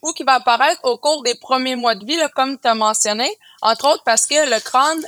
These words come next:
euh, de bébé, là, quand il naît, il va être très malléable, ce qui est super important puisque ça va faciliter, là, le passage, euh, de bébé lors de l'accouchement. Mais,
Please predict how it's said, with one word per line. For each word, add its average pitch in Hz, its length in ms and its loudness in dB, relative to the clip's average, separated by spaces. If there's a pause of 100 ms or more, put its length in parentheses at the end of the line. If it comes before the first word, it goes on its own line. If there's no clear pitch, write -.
euh, 214 140 0
de 208 120 -4
bébé, 202 360 -2
là, 294 120 -2
quand 233 140 0
il 214 240 -2
naît, 262 180 2
il 240 60 -4
va 214 100 2
être 214 120 -6 (100)
très 254 340 -2
malléable, 208 480 0 (260)
ce - 100 0
qui 226 80 -4
est 220 40 -2
super 262 380 2
important 220 480 0 (180)
puisque 220 320 -2
ça 202 540 0
va 214 100 0
faciliter, 226 640 -2
là, 247 140 0
le 202 100 0
passage, 220 760 0
euh, 202 180 -2
de 185 180 -4
bébé 208 340 -2
lors 226 460 2
de 196 100 0
l'accouchement. 208 640 0 (560)
Mais, 226 400 -2